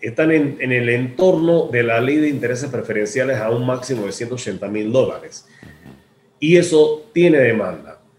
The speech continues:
Speaker 1: Tiene demanda y lo reflejan el resultado de nuestras ferias inmobiliarias. Eh, la última que tuvimos en octubre pasado,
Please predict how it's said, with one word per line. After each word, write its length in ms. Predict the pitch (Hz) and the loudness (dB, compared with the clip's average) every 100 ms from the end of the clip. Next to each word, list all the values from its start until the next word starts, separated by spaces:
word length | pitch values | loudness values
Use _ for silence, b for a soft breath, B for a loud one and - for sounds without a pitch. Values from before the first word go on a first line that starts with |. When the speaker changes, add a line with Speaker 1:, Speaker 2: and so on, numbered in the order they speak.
| _ _ _ _ - | _ _ _ _ 2
Speaker 1:
Tiene 240 | 185 190 | 4 8
demanda 540 | 160 170 180 185 180 - | 6 8 6 6 2 0
y 80 | |
lo 160 | 123 123 | 0 0
reflejan 680 | 120 - 165 165 170 170 - - _ _ - | 0 2 2 2 0 -4 -6 -14 _ _ -8
el 260 | 110 110 | -4 -2
resultado 720 | 113 120 127 120 156 160 160 143 | -2 -2 -2 0 4 8 8 6
de 80 | 120 | 2
nuestras 340 | 113 120 - | -2 -4 -6
ferias 340 | - 147 151 131 | -4 0 0 0
inmobiliarias. 880 | 113 107 110 143 151 156 156 - b b b _ _ _ | 0 -2 0 2 2 2 0 -4 b b b _ _ _
Eh, 260 | - 104 107 | -6 -2 -2
la 340 | 107 110 110 | 0 0 0
última 340 | 143 143 147 123 | 0 0 0 2
que 80 | 113 | 0
tuvimos 380 | 120 135 127 | -2 -2 -2
en 80 | 113 | 0
octubre 640 | 110 - 180 170 165 160 160 | -2 2 4 6 2 0 -8
pasado, 600 | - 139 147 165 185 | -6 0 2 2 -2